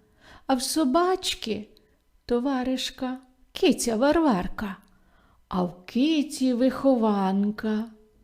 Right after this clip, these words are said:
мишка Сіроманка. Раз весною взяв дід мотику,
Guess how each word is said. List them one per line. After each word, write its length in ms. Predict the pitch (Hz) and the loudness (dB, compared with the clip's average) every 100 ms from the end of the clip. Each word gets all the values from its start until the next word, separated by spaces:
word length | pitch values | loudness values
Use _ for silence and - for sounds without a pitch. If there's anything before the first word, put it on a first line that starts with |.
| _ _ | _ _
мишка 680 | 247 233 240 240 240 - 262 | 4 6 6 2 -2 -4 -6
Сіроманка. 1120 | 254 - 269 262 254 247 262 254 254 254 262 262 - _ _ _ _ _ _ _ _ _ _ _ _ _ _ _ _ _ _ _ _ | -4 2 2 2 2 2 2 0 -2 -2 -6 -6 -12 _ _ _ _ _ _ _ _ _ _ _ _ _ _ _ _ _ _ _ _
Раз 460 | 208 214 277 262 190 | -6 -2 -2 -2 -2
весною 920 | 160 - - 185 233 269 247 233 233 - - - - 240 | -2 -4 -2 2 4 2 2 -4 -8 -14 -20 -18 -6 2
взяв 500 | 202 254 339 311 214 | 4 4 4 2 0
дід 340 | 185 240 185 | 4 2 2
мотику, 1160 | 180 175 - - 254 294 285 285 - 254 254 | -2 -4 -6 0 4 4 4 -4 -6 -4 -4